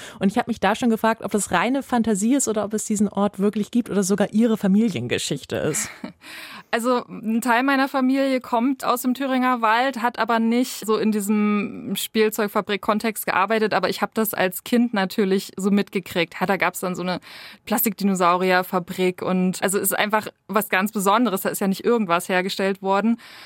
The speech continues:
Speaker 2: Und ich weiß aber von einem guten Bekannten, dessen Verwandte haben in einer Spielzeugfabrik gearbeitet und da war das wirklich so, dass die das nicht selber behalten haben, sondern dass das in den Westen ging und das hat mich auch irgendwie immer beeindruckt.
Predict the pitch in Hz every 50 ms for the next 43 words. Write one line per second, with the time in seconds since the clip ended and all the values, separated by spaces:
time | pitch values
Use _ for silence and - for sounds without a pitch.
0 | - - - - 202 202 202 202 202 190 - - 185 - 202 190 202 240 - -
1 | 202 202 208 202 - - 214 202 202 202 196 - - 190 185 185 180 226 233 233
2 | - 202 180 190 - - 202 196 214 247 - 214 202 208 214 208 - - 190 202
3 | 196 - 220 208 202 202 202 208 - - - - - - _ - - 220 190 208
4 | 208 233 262 254 214 202 202 202 190 - 202 202 190 - - 240 240 - 220 190
5 | - 202 185 - 208 202 180 - - 170 185 202 214 214 214 214 220 208 - 202
6 | 196 190 185 196 196 208 190 196 208 208 - 202 208 208 - 226 214 - - 196
7 | 196 208 208 214 - - - - 208 202 - - - - - - 214 208 226 220
8 | 214 202 214 - - - - 190 202 208 220 254 - - - - _ _ _ _
9 | _ - 208 196 208 214 233 262 226 180 220 190 190 175 180 185 - 208 208 202
10 | 202 202 196 190 190 190 180 190 185 - 208 185 - 190 185 190 185 180 214 -
11 | - - 202 180 190 190 208 202 180 175 185 - 208 - 185 170 - - - -
12 | - 170 175 180 175 170 170 170 165 170 180 - - - 175 170 170 165 160 170
13 | - - - -